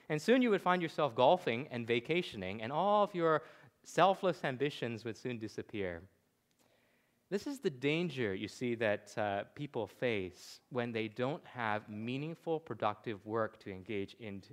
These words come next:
in. And this is the danger, I think, that young widows would have faced if they were enrolled in such a program. Without the natural pressures of having to work for a living or a family to serve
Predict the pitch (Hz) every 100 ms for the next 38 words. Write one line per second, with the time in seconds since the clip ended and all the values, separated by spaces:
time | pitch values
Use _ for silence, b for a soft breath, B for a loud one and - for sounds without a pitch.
0 | - 117 104 87 87 - b b b b
1 | 147 214 285 - 143 143 151 175 180 127
2 | 147 131 117 120 156 127 131 185 147 -
3 | 113 104 - 104 95 95 - 123 127 123
4 | 135 139 135 135 196 240 135 104 117 -
5 | - 104 92 95 85 82 b b b 147
6 | 143 247 269 160 139 165 - 185 - -
7 | 156 196 - 98 101 - 123 - 147 180
8 | 170 113 98 127 196 - 160 123 101 117
9 | 151 190 B B 131 104 - - 123 180
10 | 202 208 147 - - 139 170 196